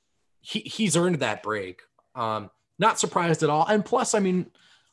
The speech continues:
on a smaller scale, I think we went through this last time, right, when he had a chance to represent Serbia. And it wasn't necessarily this gung-ho thing from Jokic where he was, you know,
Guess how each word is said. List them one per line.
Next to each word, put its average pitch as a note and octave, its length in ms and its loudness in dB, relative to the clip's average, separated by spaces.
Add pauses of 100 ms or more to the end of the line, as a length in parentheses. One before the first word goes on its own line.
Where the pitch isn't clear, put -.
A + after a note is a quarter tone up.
on F3+ 80 0
a E3+ 60 4
smaller F#3 520 4
scale, D3+ 380 2
I A#2 80 2
think G#2+ 240 -4
we A2+ 140 -4
went A#2 200 -2
through A2+ 280 -12
this G2+ 180 -8
last G#2 400 -2
time, F2+ 300 -8
right, F#2 260 -8
when F2+ 80 -16
he F#2 120 -14
had F#2 100 -14
a F2+ 40 -16
chance F#2+ 360 -16
to - 120 -14
represent F#2 440 -12
Serbia. G2+ 480 -6 (520)
And A#2 120 -4
it A#2+ 80 -2
wasn't D3+ 320 2
necessarily A#2+ 720 -2
this - 420 -10 (320)
gung-ho B2 600 0
thing A2 220 -4
from G#2 200 -8
Jokic A2+ 360 -4
where A2 120 -6
he G#2+ 80 -6
was, G2+ 160 -10
you G2+ 160 -14 (640)
know, G2 300 -4